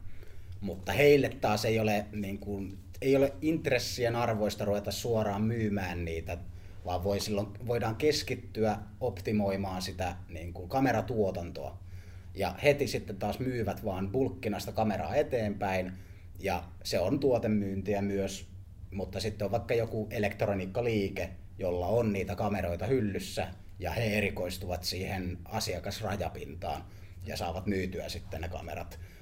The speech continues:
Ottavat tietysti, niin kuin, oman osansa siitä koko, niin, ketjusta, eli alun perin ne kamerat on maksanut vähemmän, mutta he,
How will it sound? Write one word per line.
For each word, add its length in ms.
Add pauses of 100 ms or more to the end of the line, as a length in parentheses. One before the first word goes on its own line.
Ottavat 440
tietysti, 640 (100)
niin 240
kuin, 120
oman 300
osansa 400
siitä 460 (300)
koko, 360
niin, 280
ketjusta, 720
eli 160
alun 240
perin 200
ne 80
kamerat 380
on 120
maksanut 420
vähemmän, 640 (240)
mutta 340 (880)
he, 160